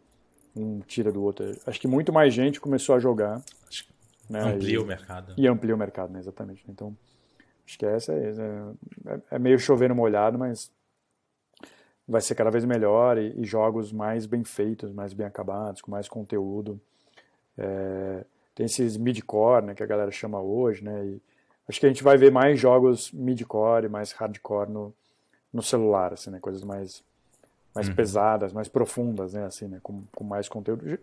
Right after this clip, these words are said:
Speaker 1: já existe muito, né? E acho que vai ser uma
Speaker 2: Uhum.
Speaker 1: tendência, né? De, de acontecer cada vez mais.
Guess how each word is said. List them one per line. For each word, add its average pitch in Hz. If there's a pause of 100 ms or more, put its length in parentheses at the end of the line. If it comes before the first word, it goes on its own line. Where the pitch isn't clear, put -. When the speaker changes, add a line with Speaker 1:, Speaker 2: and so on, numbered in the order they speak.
(160)
Speaker 1:
já 147
existe 131
muito, 113
né? 127
E -
acho 117
que 117 (600)
vai 113
ser -
uma 123
Speaker 2:
Uhum. 104
Speaker 1:
tendência, 107
né? 107
De, 107 (680)
de 113
acontecer 107
cada 110
vez 113
mais. 92